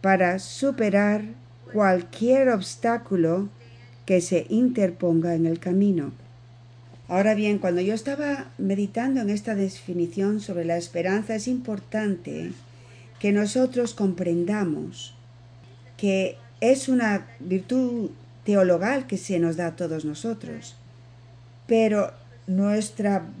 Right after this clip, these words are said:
búsqueda y ir tras ello es requerido. Y es algo muy hermoso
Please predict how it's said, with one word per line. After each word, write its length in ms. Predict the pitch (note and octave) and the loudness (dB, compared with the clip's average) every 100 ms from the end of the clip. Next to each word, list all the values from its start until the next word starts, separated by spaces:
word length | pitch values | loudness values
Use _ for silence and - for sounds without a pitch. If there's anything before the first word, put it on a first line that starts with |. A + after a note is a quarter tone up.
| F#3 | -2
búsqueda 880 | G#3+ C#4 - - A3+ G#3 G3 F3 - - | 0 2 -2 -2 0 2 0 -2 -8 -8
y 360 | G3+ G3+ F3 - - - - - - - - - - - | -2 0 -2 -8 -20 -20 -20 -20 -20 -20 -20 -20 -20 -8
ir 300 | G#3+ C#4+ D4+ - | 0 2 0 0
tras 280 | G#3+ G3 | 2 2
ello 360 | G#3+ G3 F3+ G3 | 2 0 2 2
es 280 | - G#3 G#3 | 2 0 0
requerido. 680 | G3+ - F3+ A3+ B3+ C#3+ - - - - - - - - - - - | -2 2 0 0 -4 -6 -12 -16 -20 -20 -20 -20 -20 -20 -20 -20 -4
Y 80 | F#3+ | 0
es 180 | G#3+ C4 | 0 0
algo 260 | C4 A#3+ | -2 0
muy 260 | A3 B3+ C4 | 2 2 2
hermoso 840 | B3 G#3+ F#3+ G#3 A3 - E3 D#3+ | 2 2 2 2 0 -2 -6 -6